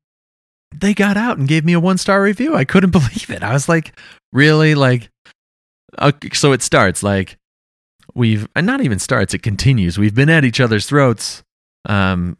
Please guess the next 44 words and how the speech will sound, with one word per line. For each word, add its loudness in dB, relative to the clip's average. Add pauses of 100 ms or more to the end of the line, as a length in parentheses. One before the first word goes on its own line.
for -10
the -4
last, -2 (680)
I -4
mean, -6 (480)
good -2
Lord, 0
how 0
long -2
do -4 (420)
elections -6
normally -2
feel -4
like -6
they -6
last? -4
But -8
this -2
one -2
just -8
felt -10
so -4
long -6
and -12
prolonged. -12 (560)
And, 0
uh, -2 (880)
but -4
I 0
just -2
like, -2
"Wow, 0
well, 0
you're 2
just -2
gonna, -4
like, -2 (280)
just 2
because 2
I 0
didn't -2
vote -2
for -8
Trump, -4